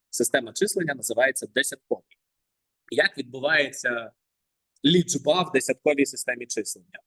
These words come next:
Зручно собі уявити на прикладі лічильника. Я думаю, у всіх вдома є всякі лічильники, там газ, світло.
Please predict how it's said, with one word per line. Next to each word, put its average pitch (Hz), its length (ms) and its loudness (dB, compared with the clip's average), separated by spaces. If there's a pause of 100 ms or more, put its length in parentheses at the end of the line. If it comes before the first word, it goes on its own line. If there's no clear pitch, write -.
(100)
Зручно 156 520 0
собі 151 340 0
уявити 135 560 -2
на 139 100 0
прикладі 151 760 0 (500)
лічильника. 127 600 -2
Я 143 80 -10
думаю, 143 280 -4
у - 20 -4
всіх 135 240 -4
вдома 117 280 -4
є 104 260 0 (2000)
всякі - 320 -4
лічильники, 233 640 -2 (320)
там 98 180 -10
газ, - 520 2
світло. 123 560 2